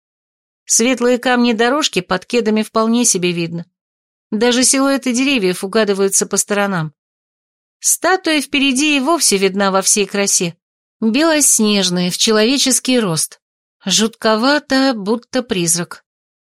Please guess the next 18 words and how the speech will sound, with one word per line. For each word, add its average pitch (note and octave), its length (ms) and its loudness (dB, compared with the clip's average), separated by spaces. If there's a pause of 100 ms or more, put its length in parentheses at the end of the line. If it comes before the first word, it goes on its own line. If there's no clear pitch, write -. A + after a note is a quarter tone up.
(300)
Подхожу A#3+ 480 0
ближе, A3 380 0
рассматриваю G#3+ 800 2
в G3+ 60 -2
меру A#3+ 280 2
возможности A3 680 0
освещения. E3+ 800 -2 (520)
Женщина. G#3+ 680 -2 (600)
Платье C4+ 440 2
длинное, A#3+ 640 2
волосы B3+ 460 0
до A#3 140 0
пояса, A3 520 0 (640)
Никакого A3+ 760 0
оружия, F3 440 -4
вообще A3 540 0
никаких F3+ 500 -4
атрибутов. F#3+ 680 -6